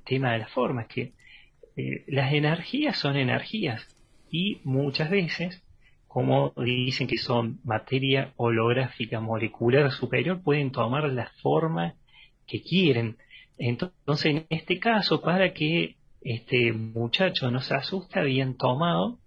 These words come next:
la forma de, eh, como si fueran, bueno, unos, no unos niños, pero bueno, eran unos supo-, adolescentes, creo, pero bueno, algo así me había contado la persona.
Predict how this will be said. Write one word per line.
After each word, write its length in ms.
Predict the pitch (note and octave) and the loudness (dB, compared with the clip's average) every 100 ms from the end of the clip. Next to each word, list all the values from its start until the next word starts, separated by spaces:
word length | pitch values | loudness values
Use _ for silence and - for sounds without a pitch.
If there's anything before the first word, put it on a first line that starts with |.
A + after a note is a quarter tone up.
| - | -16
la 220 | C#3 G#2+ - | -8 -8 -4
forma 540 | - D#3 E3+ F#3+ A#3+ - - - - - - | 2 4 4 0 -2 -10 -20 -20 -20 -20 -6
de, 460 | A#2+ B2 D#3 - - | 2 4 2 0 -10
eh, 260 | G#2+ G#2+ | -10 -8
como 200 | - A2+ | -6 -6
si 140 | G#2+ A#2+ | -4 -6
fueran, 420 | - B2+ C3 C#3 | 2 4 4 2
bueno, 240 | A2+ G#2+ G#2+ | 0 0 -2
unos, 560 | A2 G#2+ G2+ - - _ _ | -2 -2 -6 -12 -18 _ _
no 140 | C4+ C4+ | -2 0
unos 180 | B2+ | 2
niños, 320 | D3+ A3 A#3+ D#3+ | 2 2 2 2
pero 180 | A#2+ A#2 | 2 2
bueno, 260 | A#2 A2 | 2 0
eran 420 | A2+ A2+ G#2+ G#2 - | 0 -2 -4 -8 -12
unos 580 | - A#2 A#2 A2+ A2 - - _ _ | -8 -6 -4 -6 -8 -18 -20 _ _
supo-, 340 | - A2 A#2+ - | -10 -8 -8 -4
adolescentes, 840 | A2 G#2+ G#2+ G#2+ - G#3 D3 A#2+ | -2 0 -2 -2 2 2 2 2
creo, 260 | A#2 C3 C3+ | 2 0 -2
pero 160 | - C#3+ | -2 0
bueno, 220 | D3 C#3+ | 0 0
algo 180 | F3 E3+ | 0 -2
así 200 | - D#3 | -2 -2
me 80 | B2+ | 0
había 160 | B2+ | -2
contado 400 | C#3 A#2+ C3+ B2 | -2 -4 -2 -2
la 140 | A#2+ - | -2 -4
persona. 400 | - - C3 | -8 -10 -12